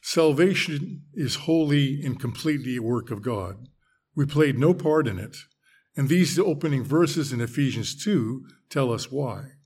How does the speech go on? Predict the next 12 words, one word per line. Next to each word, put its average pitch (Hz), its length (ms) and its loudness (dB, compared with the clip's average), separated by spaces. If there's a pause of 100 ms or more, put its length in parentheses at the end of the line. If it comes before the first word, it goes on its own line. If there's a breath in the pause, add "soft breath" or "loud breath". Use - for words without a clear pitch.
(960 soft breath)
When 185 160 4
the 196 60 8
Bible 226 440 2
says 165 440 2
that 156 120 2
we're 127 200 2
dead 170 400 4
in 135 120 2
trespasses 135 840 0
and 101 140 -8
sins, 147 520 -2
folks, 104 500 -10